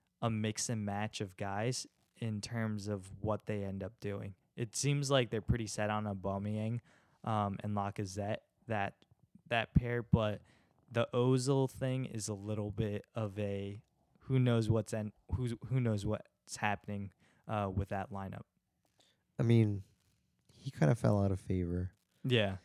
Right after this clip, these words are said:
Speaker 2: He's a luxury player for sure now, I
Speaker 1: Mm-hmm.
Speaker 2: think, under Emery.
Speaker 1: Yeah.
Speaker 2: Um, so I don't, I don't see him, uh, starting. Maybe he'll come off the bench when,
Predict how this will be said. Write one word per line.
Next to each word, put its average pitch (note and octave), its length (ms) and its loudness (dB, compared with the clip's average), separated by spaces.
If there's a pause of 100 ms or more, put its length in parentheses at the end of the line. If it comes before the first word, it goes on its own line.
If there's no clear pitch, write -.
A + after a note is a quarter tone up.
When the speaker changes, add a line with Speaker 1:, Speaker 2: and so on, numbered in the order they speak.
(140)
Speaker 2:
He's E3 160 8
a F#3 60 12
luxury C#3+ 360 10
player G2+ 300 4
for F#2+ 160 -2
sure F2+ 340 2
now, F2+ 200 0
I C3 200 6
Speaker 1:
Mm-hmm. A2 100 4
Speaker 2:
think, F#2+ 300 0
under F2+ 320 2
Emery. F#2 460 -2 (240)
Speaker 1:
Yeah. A2 300 2 (140)
Speaker 2:
Um, F2+ 580 4 (140)
so - 220 2
I G#2 100 8
don't, A#2+ 200 8
I B2+ 100 8
don't B2+ 300 10
see - 540 4
him, G2 440 2 (1080)
uh, F#2+ 340 8 (800)
starting. F2+ 720 2 (480)
Maybe G#2 260 6
he'll A2 140 12
come - 180 0
off G2 160 0
the G2 100 2
bench F#2 400 4
when, F2+ 260 0